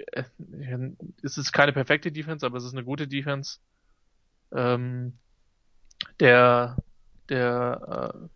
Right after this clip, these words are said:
der, der Broncos, äh, äh, der, der Dolphins scoren da. Von daher gehe ich da entsprechend mit Miami. So. Dann, Nicola, haben wir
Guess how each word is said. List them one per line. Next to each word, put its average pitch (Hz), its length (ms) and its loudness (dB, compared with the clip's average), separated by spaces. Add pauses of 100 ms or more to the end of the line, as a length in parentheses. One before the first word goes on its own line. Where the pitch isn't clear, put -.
der, 135 160 6
der 127 160 4
Broncos, 131 720 0
äh, 127 320 8
äh, 127 300 4
der, 120 220 -4
der 127 120 -12
Dolphins 127 480 -6
scoren 120 300 -10
da. 123 140 -14 (120)
Von 131 80 -16
daher 123 340 -2 (1700)
gehe 190 300 4
ich 170 180 -4
da 151 360 6 (680)
entsprechend 139 1160 -4 (1300)
mit 139 460 -6 (180)
Miami. 131 600 2 (880)
So. 127 360 0 (1500)
Dann, 160 260 4 (100)
Nicola, 151 440 0
haben 139 220 -4
wir 151 260 -2